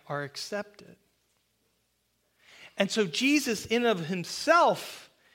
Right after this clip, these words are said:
is the cornerstone by which we are built, the church, the household, the people of God. It is in him, by faith,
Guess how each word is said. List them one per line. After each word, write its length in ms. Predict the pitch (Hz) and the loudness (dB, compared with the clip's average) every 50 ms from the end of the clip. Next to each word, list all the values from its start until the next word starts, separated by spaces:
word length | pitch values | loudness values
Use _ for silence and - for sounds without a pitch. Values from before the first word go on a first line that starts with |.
| _ - _ | _ -14 _
is 180 | - 180 170 175 | -4 -4 -2 -2
the 80 | 175 170 | -6 -8
cornerstone 800 | - - 202 190 185 180 170 - - - 170 165 160 156 165 - - - | -6 -4 -4 -4 -2 -4 -6 -8 -8 -8 -6 -6 -6 -10 -12 -16 -18 0
by 260 | 156 185 185 185 190 | 4 4 6 6 4
which 300 | 185 185 175 180 - - | 4 2 2 0 -2 -6
we 160 | 160 170 165 | -4 -2 0
are 120 | 156 143 | 0 -2
built, 400 | 131 131 127 143 139 151 175 - | -4 -4 -4 -2 -2 -2 -4 -4
the 100 | - 156 | -6 -8
church, 560 | 139 - - - - 170 165 180 180 - - - | -8 -6 -8 -6 -2 -2 -2 -2 -2 -4 -8 -8
the 80 | 151 | -8
household, 540 | 131 - 160 160 160 160 - - 160 165 165 | -6 -2 -2 -2 -2 -2 -4 -4 -4 -4 -4
the 80 | 156 - | -6 -8
people 400 | - 175 170 165 - 151 139 139 | -6 -8 -8 -8 -8 -10 -10 -10
of 100 | 127 120 | -8 -4
God. 380 | - 143 139 143 143 160 175 175 | -2 0 2 2 2 0 0 0
It 100 | 175 180 | 0 0
is 160 | 190 180 175 | 0 0 0
in 120 | 180 175 | -4 -4
him, 720 | 180 165 - - 254 262 277 269 226 165 135 139 135 143 156 - _ - _ _ - - _ - _ _ _ | -4 -8 -8 -4 0 2 4 4 4 2 0 -4 -10 -14 -16 -20 _ -20 _ _ -20 -20 _ -20 _ _ _
by 200 | 165 165 165 165 | -2 -2 -2 -2
faith, 580 | - - - 226 220 208 - - 110 - - | -6 -8 -8 -6 -6 -6 -8 -10 -14 -20 -20